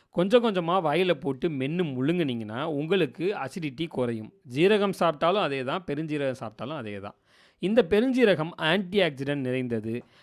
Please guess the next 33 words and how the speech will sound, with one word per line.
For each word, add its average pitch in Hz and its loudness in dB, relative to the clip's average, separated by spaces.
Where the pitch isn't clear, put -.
இந்த 165 4
தண்ணியை 240 10
நீங்க 170 6
குடிக்கும்போது, 147 4
நான் 131 0
சொன்ன 156 2
எல்லா 160 6
பிரச்சனையும் 202 -2
வந்து 156 -2
சரியாகும். 127 -2
அதனால, 160 0
இதை 147 -2
நீங்க 127 -4
சாப்பிடும்போது 165 0
ஒரு 185 2
நாள்லயே 170 2
உங்களுக்கு 135 -2
நல்ல 139 0
ரிசல்ட் 156 0
கிடைக்கும். 123 -6
ஒரு 151 2
வாரத்துக்கு 175 4
நீங்க 135 -2
எடுத்துக்கிட்டீங்கன்னா, 131 -6
உங்க 156 0
வயித்துல 160 0
இருக்க 135 0
வாயுவா 160 4
இருந்தாலும் 131 0
சரி, 135 -4
மலச்சிக்கலா 156 0
இருந்தாலும் 120 -2
சரி, 120 -6